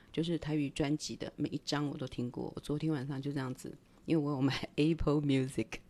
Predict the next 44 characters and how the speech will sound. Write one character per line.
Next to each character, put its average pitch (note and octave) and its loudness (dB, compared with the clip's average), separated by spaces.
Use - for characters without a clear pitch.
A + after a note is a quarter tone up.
所 G#3+ 2
以 G#3 2
我 - 2
可 A3+ -2
以 A3 2
每 F3+ 2
张 F3+ 2
专 F3 2
辑 C#3+ 0
都 C#3+ 2
听。 D3+ -2
我 F3 6
很 G3 4
喜 E3+ 2
欢 E3+ 2
给 - 4
那 D#3+ 2
一 D3+ 0
张， D3+ -2
哈， - -6
就 E3 -4
是 D#3+ -2
给 - -4
那 F3 -4
个 D#3+ -2
人 C3+ -6
叫 D#3 -4
什 D3 -8
么， C3+ -6
李 D3+ -2
子 C3+ -8
维 C3+ -6
还 C3+ -6
是 C#3 -6
什 D3 -10
么， - -8
就 - -4
是 E3+ 2
有 F3+ 4
点 E3 4
猎-， E3+ 6
猎-， F#3 6
猎 F3+ 8
王 C3 0